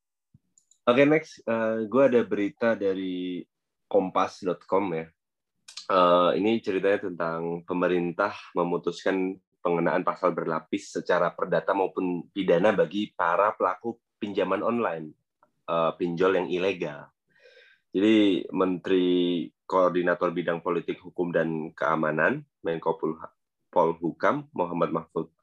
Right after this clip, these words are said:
M D mengatakan, eh, mereka akan kemungkinan penggunaan pasal tiga enam delapan K U H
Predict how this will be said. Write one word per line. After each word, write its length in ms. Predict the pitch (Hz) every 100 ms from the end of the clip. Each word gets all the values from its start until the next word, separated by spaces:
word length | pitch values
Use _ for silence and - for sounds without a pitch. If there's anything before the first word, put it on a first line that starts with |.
| -
M 160 | 78
D 160 | 80 101
mengatakan, 720 | 101 82 76 73 92 107 120 117 _ _ _ _ _ -
eh, 220 | 95 95 90
mereka 400 | 92 101 123 117
akan 460 | 101 101 95 - - - _
kemungkinan 480 | 107 92 98 98 90
penggunaan 340 | 95 92 87 85
pasal 320 | - 98 87
tiga 240 | 90 87 87
enam 160 | 87
delapan 400 | 87 82 87 85
K 40 | 82 85
U 80 | 87
H 160 | 80